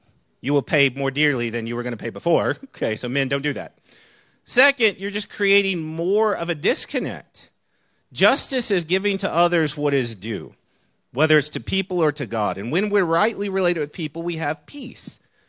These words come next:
This is what we see all the way from the level of the nation. When two nations are getting along,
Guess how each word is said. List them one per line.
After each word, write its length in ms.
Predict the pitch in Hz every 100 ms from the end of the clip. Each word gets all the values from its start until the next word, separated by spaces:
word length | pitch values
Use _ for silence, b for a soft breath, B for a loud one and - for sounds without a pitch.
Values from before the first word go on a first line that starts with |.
| _ _ -
This 180 | 165 214
is 120 | 202
what 120 | 170
we 80 | 180
see 300 | - 196 190
all 180 | 185 208
the 80 |
way 160 | 202 196
from 140 | 196
the 80 | 170
level 300 | 165 170 170
of 80 | 135
the 80 | 127
nation. 460 | 127 151 - 247
When 120 | 160 139
two 180 | 208
nations 480 | 175 147 175 240 220
are 80 | 135
getting 220 | 147 147
along, 500 | 139 127 123 175 302